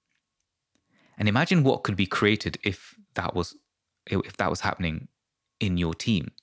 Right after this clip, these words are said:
in your, uh, wider company, in your personal life at home. What if we were able to listen from a completely blank slate,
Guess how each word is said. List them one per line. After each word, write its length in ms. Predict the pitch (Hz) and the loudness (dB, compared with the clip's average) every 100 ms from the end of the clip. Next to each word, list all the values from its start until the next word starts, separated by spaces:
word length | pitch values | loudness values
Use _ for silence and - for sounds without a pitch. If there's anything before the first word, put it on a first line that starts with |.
| _ _ | _ _
in 440 | 101 87 82 78 - - | -2 -2 -2 -6 -12 -12
your, 560 | 92 90 82 78 - _ _ - - - - - _ _ _ _ - | -4 0 0 -2 -6 _ _ -20 -20 -20 -20 -20 _ _ _ _ -10
uh, 300 | 82 78 78 | -8 -8 -10
wider 340 | - 92 92 80 | -6 0 0 0
company, 560 | - 110 104 98 98 - _ - _ _ | 0 0 2 2 0 -6 _ -20 _ _
in 500 | 113 101 92 87 87 - _ _ _ | 0 2 2 0 -4 -12 _ _ _
your 300 | 95 92 80 | -2 0 0
personal 420 | - 127 151 92 | 0 -4 -2 -2
life 300 | 80 - - | -2 -6 -10
at 160 | - 90 | -10 -6
home. 300 | 95 123 101 - _ _ _ _ _ _ _ _ _ - | 0 0 0 -8 _ _ _ _ _ _ _ _ _ -8
What 160 | - 113 | 0 0
if 160 | 127 110 | 0 2
we 220 | 107 101 | 4 2
were 260 | 92 98 | 0 0
able 240 | 98 95 92 | 2 0 -2
to 160 | - | -4
listen 340 | 90 104 - 87 | -2 -2 -2 -4
from 200 | - 87 | -2 -4
a 100 | 82 | -4
completely 560 | - 92 - 147 123 | -6 -8 0 2 2
blank 260 | 101 104 90 | 2 0 -2
slate, 360 | - 87 - | -2 -2 -2